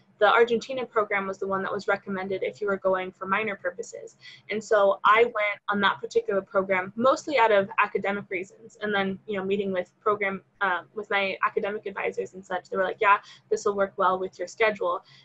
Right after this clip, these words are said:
And so it was kind of like process of elimination, really, 'cause I had, I really wanted to go to Spain. I was like, "You know, I really want to, to spend time in Spain. Like, I think that'd be really cool." Like, but ultimately,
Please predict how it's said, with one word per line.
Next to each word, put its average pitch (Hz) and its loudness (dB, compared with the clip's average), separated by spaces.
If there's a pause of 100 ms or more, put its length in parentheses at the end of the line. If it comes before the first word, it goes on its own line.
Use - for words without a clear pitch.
And 208 -4
so 208 4
it 202 4
was 220 -2
kind 311 2
of 320 -2
like 226 0
process 247 0
of 208 -4
elimination, 190 -4
really, 180 -6 (260)
'cause 233 4
I 233 6
had, 311 4 (240)
I 226 6
really 311 0
wanted 254 0
to 220 4
go 202 0
to 180 -2
Spain. 196 -2
I 180 -2
was 185 -6
like, 196 -8
"You 220 -6
know, 233 -2
I 233 0
really 285 -4
want 240 -4
to, 202 -4
to - -12
spend 202 -10
time 214 -6
in 185 -8
Spain. 208 -8
Like, 180 -8
I 208 -8
think 208 -10
that'd 196 -8
be 196 -6
really 190 -4 (100)
cool." 233 6
Like, 180 -2 (480)
but 196 4 (360)
ultimately, 208 0